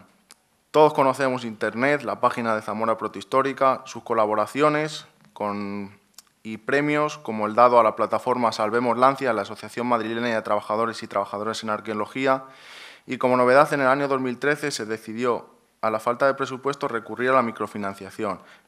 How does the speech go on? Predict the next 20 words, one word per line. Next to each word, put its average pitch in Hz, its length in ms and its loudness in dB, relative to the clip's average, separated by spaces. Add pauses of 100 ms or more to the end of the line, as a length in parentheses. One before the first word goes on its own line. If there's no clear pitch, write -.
La 110 120 -4
planta-, 110 300 -2
plataforma 110 1080 -2 (180)
Lánzanos 135 720 -2 (300)
dimos 147 260 -2
a 156 60 -2
conocer 139 340 0
nuestro 135 280 -4
proyecto 127 400 -2
con 113 140 -4
un 113 120 -4
vídeo, 107 260 -4
una 117 100 -4
explicación 120 460 -4
escrita 113 360 -4
de 110 60 2
la 107 60 -2
asociación 117 640 -6 (400)
y 113 100 -6
la, 107 300 -2